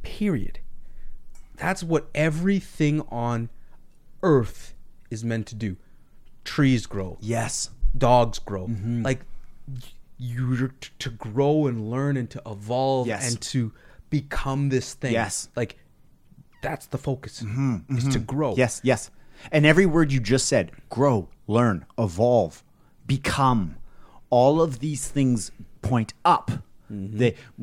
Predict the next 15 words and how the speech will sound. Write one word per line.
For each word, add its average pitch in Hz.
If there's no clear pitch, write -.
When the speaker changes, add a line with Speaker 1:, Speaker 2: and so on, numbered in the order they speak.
Speaker 2:
growth, 120
uh, 143
you 147
know, 117
learning, 156
cr-, -
adding. 165
And 165
Speaker 1:
Yeah. 151
Speaker 2:
so 160
wh-, 127
so 175
we're 165
either 208
creating 180